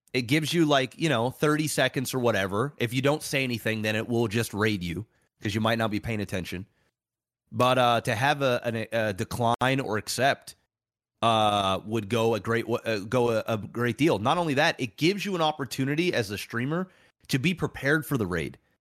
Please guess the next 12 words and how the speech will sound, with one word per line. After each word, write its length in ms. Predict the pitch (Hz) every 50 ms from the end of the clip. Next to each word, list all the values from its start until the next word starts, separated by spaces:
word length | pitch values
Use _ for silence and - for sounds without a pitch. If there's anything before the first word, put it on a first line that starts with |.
| _ _
so 160 | - - 135
that 220 | 123 123 123 123 -
y-, 200 | 117 113 131 -
you're, 320 | 110 123 131 131 123 123 123
you're, 380 | - 123 123 120 117 113 110 - -
you're, 260 | 123 117 113 110 95 - _ _
you're 120 | 117 117 107
putting 240 | - - 185 180
your 100 | 160 127
best 340 | 98 87 131 131 139 - -
foot 260 | - - 143 - -
forward. 480 | - - 131 139 131 101 80 58 50 -